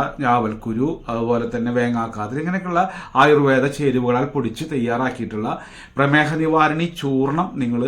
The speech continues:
കഴിക്കും കൂടിയാണെങ്കിൽ ഈ പെട്ടെന്ന് കുറയലും, ഏ, തന്നെ അതുപോലെ തന്നെ ഇത് മാറുകയും ചെയ്യും.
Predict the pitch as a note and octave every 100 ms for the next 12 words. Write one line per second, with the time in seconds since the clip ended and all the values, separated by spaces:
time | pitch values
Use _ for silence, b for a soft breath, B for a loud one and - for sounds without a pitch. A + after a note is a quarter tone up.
0 | - - A#2+ A#2 A#2 E3 D3+ C3 A#2+ F#2+
1 | F#2 D3 A3 B B B A#2+ B2+ - C#3+
2 | - - F3 F#3+ G3 D#3 A2+ A2 A2 C#3
3 | E3+ - - - C3 A#2 A#2+ A2+ A2+ C3+
4 | C#3 B2 B2+ C#3 D3 B2 B2+ B2+ A2+ A2+
5 | B2 B2 - E2